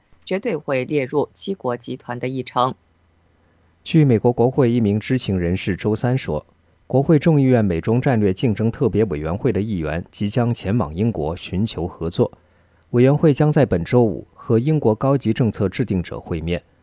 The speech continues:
Speaker 2: 包括英国国防大臣华莱士，并且参加英国安全会议。自从共和党赢得众议院的选举后，在民主党议员的共同支持下，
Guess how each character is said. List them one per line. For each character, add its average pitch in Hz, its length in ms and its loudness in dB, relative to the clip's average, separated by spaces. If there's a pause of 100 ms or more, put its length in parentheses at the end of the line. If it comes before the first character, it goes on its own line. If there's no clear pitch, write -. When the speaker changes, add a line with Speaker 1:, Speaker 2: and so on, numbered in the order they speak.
Speaker 2:
包 143 160 0
括 131 200 2
英 143 160 2
国 113 160 4
国 98 160 0
防 113 160 -2
大 101 200 -2
臣 87 240 -4
华 78 240 -6
莱 87 160 -4
士， - 260 -4 (320)
并 147 180 2
且 98 160 0
参 117 240 0
加 110 200 -2
英 139 180 2
国 85 200 0
安 127 200 0
全 156 240 -8
会 92 180 -2
议。 76 200 -8 (800)
自 - 120 0
从 151 160 6
共 156 160 4
和 139 160 2
党 95 220 2
赢 120 180 2
得 110 200 2
众 127 200 0
议 110 60 0
院 101 220 0
的 82 80 -6
选 101 260 -2
举 - 160 -8
后， - 260 -6 (140)
在 131 220 0
民 135 180 4
主 151 140 2
党 87 180 0
议 107 120 -6
员 92 200 0
的 90 100 -2
共 104 220 0
同 90 220 -6
支 123 200 -2
持 80 220 -6
下， 76 240 -6